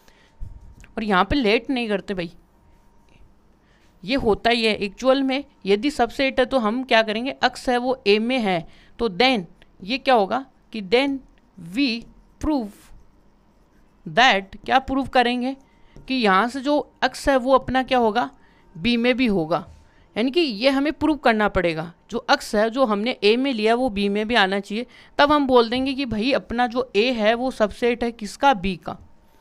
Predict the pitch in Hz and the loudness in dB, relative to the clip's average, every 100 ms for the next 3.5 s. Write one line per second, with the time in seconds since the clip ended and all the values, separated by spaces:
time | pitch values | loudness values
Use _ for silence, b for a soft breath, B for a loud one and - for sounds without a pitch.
0 | b b b 196 285 269 - B 247 - | b b b -4 0 -2 -4 B -8 -4
1 | 285 269 254 262 262 240 269 240 185 156 | 0 0 4 2 2 0 4 4 2 -2
2 | 269 302 247 - 294 294 - 220 220 330 | 0 0 0 2 2 2 2 0 4 4
3 | 285 226 208 220 | 6 6 4 2